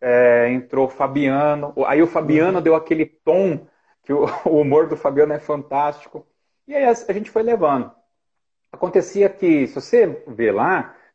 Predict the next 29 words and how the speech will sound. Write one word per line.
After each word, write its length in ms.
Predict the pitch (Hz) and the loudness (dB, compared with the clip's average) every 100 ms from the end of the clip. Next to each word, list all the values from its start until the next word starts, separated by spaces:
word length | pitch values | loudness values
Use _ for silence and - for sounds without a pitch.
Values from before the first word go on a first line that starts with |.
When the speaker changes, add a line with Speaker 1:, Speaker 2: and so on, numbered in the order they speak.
| - | -10
Speaker 1:
tem 180 | 190 214 | -8 -8
uns 180 | - - | -10 -14
quatro 260 | - 175 - | -6 -6 -4
podcasts 460 | 156 139 - 123 131 | -4 -2 -2 -2 -2
lá 100 | 139 | -4
que 80 | 165 | -4
a 20 | |
gente 160 | 170 | -12
falou 300 | - 175 165 170 | -8 -4 -2 -4
de 100 | 165 | -4
música 380 | 139 143 143 | -4 -4 -4
de 100 | 143 | -6
banda, 340 | 170 113 143 127 | -2 -2 0 -2
alguma 200 | 104 120 | -4 -6
coisa. 340 | - 131 139 _ _ _ _ _ | -6 -6 -6 _ _ _ _ _
E 80 | 220 | -2
aí 240 | 226 240 | 0 2
o, 220 | 254 233 | 2 2
entrou, 360 | 165 165 190 180 | 0 0 0 0
entrou 200 | 170 165 | -2 -2
um 160 | 165 160 | 0 0
outro 180 | 151 | -2
rapaz, 460 | 143 135 131 120 110 | -2 -4 0 0 0
o 60 | 110 | -6
Chabeco, 720 | - 113 98 117 151 - 101 | -6 -6 -2 0 0 -2 -10
que 100 | 98 | -10
a 20 | |
gente 120 | 95 | -16
chama, 420 | - 131 143 104 | -10 -6 -6 -6